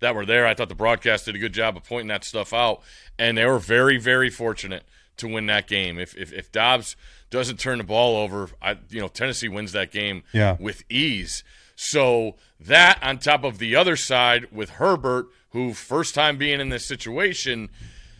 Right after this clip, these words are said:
Speaker 1: you know, Mike Williams sounds like he's gonna play. It was a back spasm. Uh, Rashawn Slater, is he
Speaker 2: How
Speaker 1: back?
Speaker 2: could you, Brandon Staley,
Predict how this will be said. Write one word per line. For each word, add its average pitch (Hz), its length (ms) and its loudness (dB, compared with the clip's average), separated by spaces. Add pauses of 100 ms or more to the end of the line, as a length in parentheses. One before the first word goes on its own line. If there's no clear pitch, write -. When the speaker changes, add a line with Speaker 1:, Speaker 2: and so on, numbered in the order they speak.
(300)
Speaker 1:
you 127 80 -6
know, 120 140 0
Mike 127 280 4
Williams 147 300 4
sounds 139 180 2
like 131 80 0
he's 113 100 -4
gonna 110 140 -6
play. 156 300 6
It - 20 4
was 117 140 -2
a 90 40 -14
back 135 240 4
spasm. 131 600 0 (320)
Uh, 104 300 2
Rashawn 160 400 0
Slater, 175 560 2
is 135 140 -6
he - 60 -8
Speaker 2:
How 147 140 10
Speaker 1:
back? 127 180 4
Speaker 2:
could 170 240 8
you, 135 140 4
Brandon 110 440 4
Staley, 92 640 -2